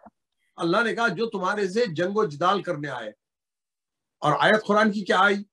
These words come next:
"अगर तुमको दुश्मनी नहीं करते हैं ये लोग, दीन की वजह से, और घर से नहीं निकालते हैं, तो उनके साथ रहम दिली कर सकते हो, और अदालत तो वाजिब है।"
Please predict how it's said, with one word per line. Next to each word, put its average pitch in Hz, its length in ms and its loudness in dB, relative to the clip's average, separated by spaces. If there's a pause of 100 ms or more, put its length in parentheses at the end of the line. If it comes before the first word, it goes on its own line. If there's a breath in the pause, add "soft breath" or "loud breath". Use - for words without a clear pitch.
(320 soft breath)
"अगर 165 260 2
तुमको 180 500 0
दुश्मनी 151 640 0
नहीं 220 220 4
करते 196 300 -2
हैं 180 80 4
ये 175 140 4
लोग, 160 280 -2 (920)
दीन 208 300 0
की 196 120 -4
वजह 160 200 2
से, 226 160 -2
और 196 160 0
घर 175 180 2
से 185 180 -2
नहीं 202 220 0
निकालते 175 420 -4
हैं, 226 140 -4
तो 196 100 -8
उनके 175 220 -6
साथ 208 340 -2
रहम 165 400 -2
दिली 196 220 -4
कर 240 140 0
सकते - 300 -12
हो, - 240 -8 (920)
और 175 140 0
अदालत 185 480 4
तो 226 80 0
वाजिब 208 380 0
है।" 143 120 -6